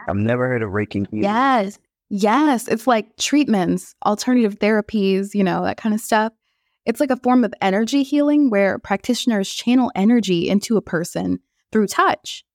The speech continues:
Speaker 2: You know, they already have, like, crystal healing and sound healing, like ayahuasca. There's, man, there's all types of ways to go about it nowadays.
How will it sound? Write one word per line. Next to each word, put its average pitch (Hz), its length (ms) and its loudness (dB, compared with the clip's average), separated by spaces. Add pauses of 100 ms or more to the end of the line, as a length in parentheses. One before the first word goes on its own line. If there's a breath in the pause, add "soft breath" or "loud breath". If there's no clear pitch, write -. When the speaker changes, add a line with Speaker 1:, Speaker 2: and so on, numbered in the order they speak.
(460)
Speaker 2:
You 302 120 2
know, 269 120 4
they 214 120 4
already 180 260 2
have, 180 200 0
like, 151 160 -2 (120)
crystal 208 340 0
healing 180 600 0
and 185 120 -2
sound 175 400 0
healing, 175 560 -2
like 175 180 -4 (100)
ayahuasca. 175 920 0 (500)
There's, 339 320 0
man, 330 440 4
there's 349 240 -2
all 320 180 0
types - 320 -4
of 226 80 0
ways 190 200 0
to 202 60 -14
go 185 120 2
about 135 220 0
it 117 80 -4
nowadays. 110 640 -4